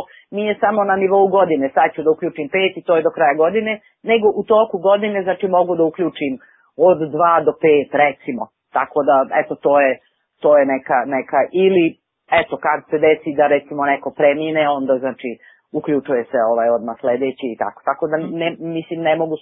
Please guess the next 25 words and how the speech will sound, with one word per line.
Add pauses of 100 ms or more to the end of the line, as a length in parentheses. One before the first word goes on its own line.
stvarno
da
kažem,
e, (800)
čeka
se
dva
meseca
ili
dve
godine. (100)
Znači,
to
sad, (540)
ovaj, (100)
sve
i, (180)
i
n-,
nije
nešto
što
zavisi
od
nas.